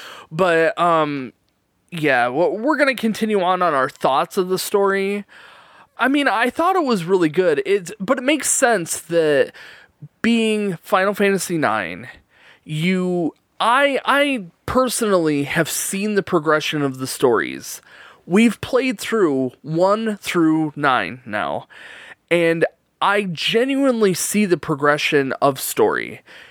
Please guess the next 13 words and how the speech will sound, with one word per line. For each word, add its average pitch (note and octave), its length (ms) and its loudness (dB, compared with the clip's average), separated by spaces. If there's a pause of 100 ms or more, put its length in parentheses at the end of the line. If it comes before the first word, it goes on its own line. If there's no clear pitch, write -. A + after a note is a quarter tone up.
(220)
You E3+ 380 -2
see G#3 500 -2
how, D3 840 2
you D#3+ 180 -6
know, C3 440 -2
in F#3 120 -2
Final B3 280 0
Fantasy G#3 480 -2
eight, E3+ 220 2
all F3 220 0
the F#3 80 -4
characters E3+ 720 0
were C#3+ 640 2